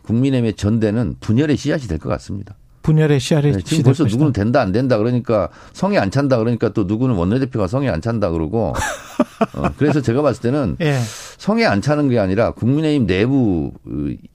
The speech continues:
Speaker 1: 이런 계파 저런 계파끼리 성에 안 차는 게 아니라 성을 많이 낼 것 같습니다.
Speaker 2: 그래도 윤석열 대통령이 여전히 그립을 잡고 있는 상황 아닌가요? 국민의힘은?
Speaker 1: 자, 그런데,
Speaker 2: 예.
Speaker 1: 어, 제가 봤을 때는 그 기간도
Speaker 2: 네.
Speaker 1: 얼마 되지 않고
Speaker 2: 예.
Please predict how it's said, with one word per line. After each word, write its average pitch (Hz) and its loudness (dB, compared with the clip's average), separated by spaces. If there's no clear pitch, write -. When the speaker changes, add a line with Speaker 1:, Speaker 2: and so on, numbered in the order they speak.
Speaker 1:
이런 131 2
계파 117 -2
저런 120 0
계파끼리 104 -2
성에 208 -2
안 196 0
차는 131 0
게 95 0
아니라 85 0
성을 180 -2
많이 87 0
낼 139 2
것 90 -4
같습니다. - -12
Speaker 2:
그래도 262 4
윤석열 214 4
대통령이 208 4
여전히 196 4
그립을 202 4
잡고 - 0
있는 196 4
상황 240 2
아닌가요? 147 2
국민의힘은? 151 2
Speaker 1:
자, 123 4
그런데, 117 2
Speaker 2:
예. 73 -6
Speaker 1:
어, 71 0
제가 120 -2
봤을 110 0
때는 98 0
그 107 -2
기간도 85 0
Speaker 2:
네. 156 4
Speaker 1:
얼마 107 4
되지 95 0
않고 71 -2
Speaker 2:
예. 127 4